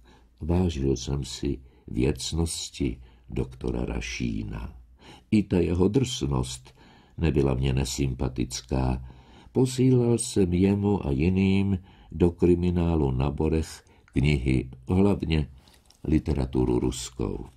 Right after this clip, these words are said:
Z omladinářství se organizovala radikálně pokroková strana. Macharův švagr Hořínek vydával pokrokové listy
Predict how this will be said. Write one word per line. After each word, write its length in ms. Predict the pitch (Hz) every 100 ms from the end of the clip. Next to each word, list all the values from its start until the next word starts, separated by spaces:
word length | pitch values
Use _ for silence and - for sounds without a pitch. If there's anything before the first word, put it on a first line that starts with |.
| - - - _ _ _ _ _ _ - - - - - _ _ _ _ _
Z 120 | - 101
omladinářství 1400 | 120 139 135 139 139 143 135 - - 120 139 143 143 139 - _ -
se 280 | - - 95
organizovala 1080 | 80 101 101 110 107 104 104 101 101 101 101 - _ _ -
radikálně 1160 | 82 90 107 98 110 - 90 87 87 85 92 87
pokroková 880 | 80 78 - 87 78 85 82 80
strana. 920 | 76 - - 67 67 65 62 55 - - - _ _ _
Macharův 920 | - 95 101 - 98 87 78 64 -
švagr 680 | - 78 95 87 73 58 53 -
Hořínek 1160 | 60 62 60 62 58 53 57 58 80 - - - - - - - - -
vydával 680 | 92 98 107 107 104 95 - _
pokrokové 680 | - 87 98 95 - 95 92
listy 680 | 76 76 - - - 87 80